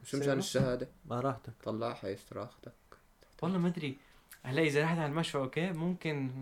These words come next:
Speaker 2: بالسيارة أروح وأجي. بصير
Speaker 1: هذا، هذا
Speaker 2: نايس.
Speaker 1: طلع، طلع قبل هذا الحمار.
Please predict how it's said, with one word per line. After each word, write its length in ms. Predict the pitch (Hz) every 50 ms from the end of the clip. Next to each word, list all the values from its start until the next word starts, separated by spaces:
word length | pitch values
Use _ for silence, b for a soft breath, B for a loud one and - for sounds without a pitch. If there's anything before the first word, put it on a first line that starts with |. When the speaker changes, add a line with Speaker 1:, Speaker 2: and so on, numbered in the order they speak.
| 135
Speaker 2:
بالسيارة 500 | 131 123 - - 131 127 131 135 135 127
أروح 240 | 127 127 143 135 131
وأجي. 360 | 139 127 123 - 165 170 170 - -
بصير 160 | - 127 143
Speaker 1:
هذا، 180 | 127 120 123 123
هذا 60 | 113
Speaker 2:
نايس. 140 | 113 110 110
Speaker 1:
طلع، 320 | 123 123 127 117 104 104
طلع 260 | 107 - 113 113 117
قبل 340 | 113 - - 113 110 107 104
هذا 260 | 104 104 98 95 95
الحمار. 380 | 92 95 98 - - 107 104